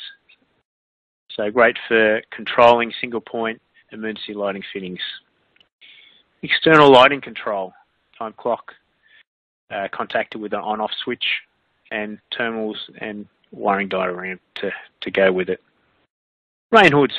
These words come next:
for Concept Premier boards that are mounted outdoors to prevent a build-up of water on top.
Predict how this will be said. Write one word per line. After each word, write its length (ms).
for 320
Concept 400
Premier 420
boards 260
that 120
are 40
mounted 460
outdoors 540
to 80
prevent 360
a 80
build-up 400
of 60
water 260
on 140
top. 240